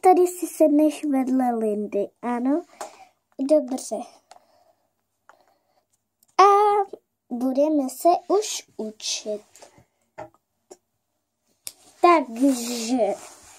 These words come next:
je, ahoj, kdo jsi? Já se jmenuji Linda. No, já s-, se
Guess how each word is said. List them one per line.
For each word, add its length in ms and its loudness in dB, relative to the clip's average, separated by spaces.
je, 200 6
ahoj, 520 2
kdo 360 0
jsi? 340 -6
Já 80 -4
se 240 -8
jmenuji 560 4
Linda. 540 0
No, 580 4
já 460 0
s-, 520 -16
se 400 -2